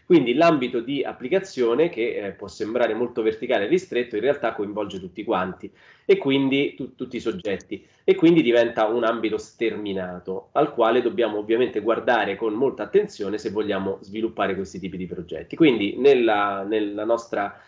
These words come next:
eh, nel nostro fumetto verde abbiamo, abbiamo identificato quelli che sono degli elementi quali appunto i dati, eh, il G D P R, eh, una tecnica, una soluzione tecnica che potrebbe essere quella della self-sovereign identity, e poi andremo a ve-, a verificare quali altri,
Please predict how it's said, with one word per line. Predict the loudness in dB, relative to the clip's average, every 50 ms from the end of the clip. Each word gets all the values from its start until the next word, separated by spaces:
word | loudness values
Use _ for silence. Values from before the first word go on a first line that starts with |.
| _ _
eh, | -6 -4 -2
nel | 0 2 4
nostro | 4 2 2 0 -4 -6
fumetto | -4 0 0 0 4 6 6 8
verde | 8 8 8 6 6 4 2 2 2 0
abbiamo, | -4 -6 -2 0 0 0 0 0
abbiamo | -4 -6 -2 -2 -2 -2 -2
identificato | -4 -4 -6 -6 -6 -8 -10 -6 -4 -2 -2 -2 -2 -4
quelli | -4 -4 -4
che | -4 -4
sono | -6 -4 -4 -4 -2 -2 -4 -8 -12 _ _ _ _
degli | _ -2 2 4 6
elementi | 6 6 6 4 2 2 0 -4 -10
quali | -6 -4 -4 -2 -4 -4 -6 -8
appunto | -8 -8 -8 -8 -6 -2 -2
i | 2
dati, | 4 4 4 4 2 0 -2 -4 -4 -4 -10 _ _ _ _ _ _ _
eh, | -6 -4 -4 -2 -2 -2
il | -2 -2
G | -4 -8 -8
D | -8 -10 0
P | 4 4
R, | 6 6 6 4 4 2 2 0 -2 -4 -12 _ _ _ _
eh, | 0 2 4 4 4 2 0 0 -2 -4 -2 0
una | 2 4 6 6 4 4 0 -2
tecnica, | 2 2 2 2 2 -2 -4 -4 -4 -2 0 0 0 0 0
una | 0 -2 -2
soluzione | -4 -4 -6 -6 -8 -4 2 4 6 6 4 4
tecnica | 2 2 0 0 0 -4 -6 -6
che | -6
potrebbe | -8 -8 -8 -8 -6 -2 0 0
essere | 0 -2 -6 -8 -8
quella | -6 -4 -4 -4
della | -4 -6 -8
self-sovereign | -4 -4 -4 -4 -6 -6 -6 -4 -2 2 2 4
identity, | 4 2 0 -2 -4 -6 -2 -2 -2
e |
poi | -2 0 -2 -2
andremo | -2 -2 -4 -4 -4 -6
a |
ve-, | -8 -8 -10 -6
a | -4 0 0 2 2 0 0 -2 -4 -4 -6 -4
verificare | 0 2 2 2 2 2 0 -2 -2 0 -2 -4
quali | -2 0 0 0 2 0
altri, | -2 -2 -4 -6 -10 -6 -4 -4 -4 -4